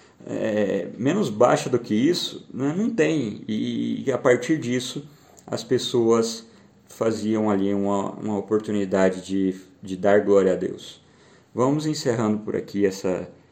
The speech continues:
essa nossa palestra e pensar, né, como podemos aproveitar esse tempo para crescer pra dentro, né? Seja os que estão noivos para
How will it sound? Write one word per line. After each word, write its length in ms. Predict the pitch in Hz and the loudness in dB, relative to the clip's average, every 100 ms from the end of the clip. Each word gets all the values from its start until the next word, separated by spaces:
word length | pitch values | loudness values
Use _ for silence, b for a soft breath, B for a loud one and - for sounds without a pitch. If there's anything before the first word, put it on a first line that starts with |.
| b - | b -14
essa 140 | - | -6
nossa 260 | 101 95 95 | -4 -4 -6
palestra 640 | - 90 104 135 - 104 | 0 2 4 2 2 2
e 140 | 98 | 2
pensar, 760 | 98 143 135 - 101 95 87 B B B B - | 0 0 0 0 0 0 -4 B B B B -8
né, 380 | 101 107 98 - - _ _ _ _ _ _ - | -4 -2 -4 -10 -20 _ _ _ _ _ _ -2
como 320 | 175 190 190 | 0 2 2
podemos 440 | 156 135 135 123 | 2 4 2 2
aproveitar 1000 | 123 - 123 107 107 - 104 104 104 B B B B | 0 2 0 2 -2 2 2 2 -2 B B B B
esse 280 | 113 - 107 | -6 -6 -8
tempo 420 | - 110 107 117 | -2 0 -2 -4
para 380 | - 104 107 113 | 0 2 2 0
crescer 640 | - 123 120 - 113 113 | -4 -2 -2 0 -2 0
pra 160 | 104 95 | 0 2
dentro, 340 | 95 90 95 | 0 -2 -6
né? 140 | 101 - B B - | -8 -10 B B -16
Seja 500 | - 135 131 117 113 | 2 4 4 4 2
os 140 | 110 | 0
que 100 | - | -6
estão 320 | 107 - 113 | -6 -2 0
noivos 500 | 107 107 104 95 90 | 4 6 4 2 -12
para 540 | - 98 95 98 92 | -6 0 2 4 2